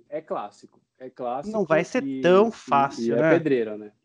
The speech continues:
Speaker 1: É pedreira.
Speaker 2: Não, e a gente vê, tem
Speaker 1: Enfim.
Speaker 2: o Juventude vindo na, na, na, na quarta fase, deixou por, pra trás o C R B. O primeiro jogo foi dois a um, o segundo jogo foi, foi um a zero, mas enfim,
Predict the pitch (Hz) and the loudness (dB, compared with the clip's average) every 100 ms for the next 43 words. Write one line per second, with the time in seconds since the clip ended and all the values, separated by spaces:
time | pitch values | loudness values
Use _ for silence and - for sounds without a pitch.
0 | _ 113 127 135 123 107 104 262 202 185 | _ -12 -10 -8 -8 -8 -4 -2 0 2
1 | 185 214 196 208 214 214 214 208 220 208 | 2 2 0 -2 0 0 2 2 2 2
2 | 214 175 214 170 143 180 220 170 143 135 | 0 -2 -6 -6 2 4 6 4 4 4
3 | 139 135 131 120 123 120 120 123 - 131 | 2 2 2 0 -2 -4 -6 -4 0 2
4 | - 135 - 160 240 185 147 131 135 156 | 0 -2 2 4 2 0 -6 -6 -4 -6
5 | - 160 160 175 185 196 185 - 160 160 | -2 0 2 2 0 0 -2 0 -2 2
6 | 160 156 170 180 - 175 170 170 143 156 | 2 2 0 -4 -2 -2 0 0 2 2
7 | 233 - _ _ _ _ _ _ _ _ | 2 -2 _ _ _ _ _ _ _ _
8 | 143 - 175 185 180 185 175 170 180 175 | -4 2 6 8 6 4 0 0 0 2
9 | 170 165 165 156 180 269 277 208 175 185 | 2 4 4 6 4 2 2 0 0 0
10 | 170 180 170 165 180 170 170 165 156 135 | 0 0 -2 -4 -2 0 0 -2 -4 -2
11 | 170 165 160 - _ 156 165 156 139 151 | 0 0 0 -12 _ 0 2 2 4 4
12 | 170 202 147 135 131 139 - 143 127 131 | 6 6 2 0 -2 -4 -2 -2 -2 -6